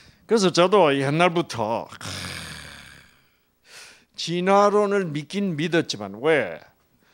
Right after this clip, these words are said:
학교에서 그렇게 가르치니까, 그리고 유명한 교수님이 가르치니까 안 믿기도 힘들어. 그런데도 여러분, 진화론 그럼 우리의 마음에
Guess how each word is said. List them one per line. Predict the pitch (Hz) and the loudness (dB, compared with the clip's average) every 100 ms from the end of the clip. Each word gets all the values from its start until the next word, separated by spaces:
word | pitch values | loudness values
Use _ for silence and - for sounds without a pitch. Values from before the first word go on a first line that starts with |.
| _ _ _ _ | _ _ _ _
학교에서 | - - - 320 247 226 | -20 -16 -6 -4 -4 -6
그렇게 | 233 220 214 | -8 -8 -12
가르치니까, | - - 233 - - 233 196 - 127 104 113 143 _ _ _ _ _ _ _ _ _ - | -14 -16 -16 -12 -12 -12 -14 -14 -16 -14 -18 -20 _ _ _ _ _ _ _ _ _ -12
그리고 | 202 220 175 | -10 -6 -6
유명한 | 139 160 185 208 208 202 | -4 -4 -2 -2 -4 -6
교수님이 | - 127 123 123 175 185 185 175 | -8 -6 -4 -4 -6 -6 -6 -8
가르치니까 | - 110 120 - 117 95 - - - - _ _ _ _ _ _ _ - - - | -10 -16 -16 -16 -14 -16 -16 -20 -20 -20 _ _ _ _ _ _ _ -20 -20 -14
안 | - 139 185 | -8 -4 -2
믿기도 | 226 190 143 | -2 -4 -6
힘들어. | 120 175 175 226 175 139 - _ _ _ _ _ _ _ _ _ _ _ _ _ _ _ _ _ - | -6 -6 -6 -6 -8 -16 -20 _ _ _ _ _ _ _ _ _ _ _ _ _ _ _ _ _ -18
그런데도 | - 339 381 339 359 359 403 381 262 285 302 254 - _ _ - | -8 -6 -6 -4 -2 -2 -2 -6 -2 0 2 0 -6 _ _ -10
여러분, | 220 240 175 | -8 -6 -6
진화론 | - 160 185 214 254 254 | -8 -4 -2 -2 -4 -6
그럼 | 208 220 170 | -6 -6 -8
우리의 | 160 196 220 180 | -10 -8 -2 -2
마음에 | 143 147 196 196 | -2 -4 -4 -10